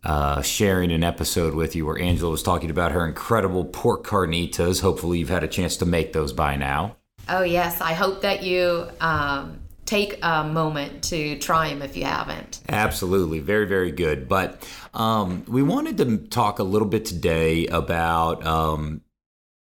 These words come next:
Speaker 1: a little bit more current event stuff going on.
Speaker 2: Mm-hmm.
Speaker 1: Um, we've been getting just swamped and inundated with phone calls and when folks come in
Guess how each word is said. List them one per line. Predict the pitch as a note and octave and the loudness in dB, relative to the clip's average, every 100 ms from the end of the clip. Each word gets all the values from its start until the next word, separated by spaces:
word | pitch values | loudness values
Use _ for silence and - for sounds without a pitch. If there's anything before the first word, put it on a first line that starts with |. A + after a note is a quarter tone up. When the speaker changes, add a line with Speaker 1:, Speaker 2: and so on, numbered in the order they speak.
| - | -6
Speaker 1:
a | G#2+ | 0
little | E3 | 0
bit | E3+ C#3+ | 0 0
more | A#2+ - | 0 -2
current | - G2 F2+ | 0 2 2
event | C#2 D2+ C#2 | 0 -2 -2
stuff | - D#2 - | -4 -4 -4
going | D#2 D2 C#2 | -4 -4 -6
on. | B1+ C2+ - | -6 -4 -4
Speaker 2:
Mm-hmm. | D#2+ | -2
Speaker 1:
Um, | E2+ E2 D#2 D2 - - _ | 0 2 0 -4 -8 -20 _
we've | G#2 D3 G#2 | 0 0 2
been | A2 F#2 | 0 0
getting | F#2 F#2 F2 E2 | 2 2 2 0
just | D2 F2 D#2 - | 0 2 2 0
swamped | - F2 F2+ F#2 F#2+ E2+ | -2 0 2 2 0 -2
and | D#2 - | -4 0
inundated | F#2 F2+ D#2+ D#2 D#2 D2 C#2+ | 2 2 4 4 2 0 -2
with | D2 C#2+ - | -2 -4 0
phone | C#3 D3 | 2 2
calls | C3+ B2 A#2 A2+ A2 F#2 | 0 0 2 2 0 -2
and | F2+ E2 | -2 0
when | D#2+ D2+ | 0 0
folks | F#2 E2+ - | 2 0 0
come | - D#2+ F2 | -2 0 2
in | C#3 C3 B2 A#2 | 2 2 2 -2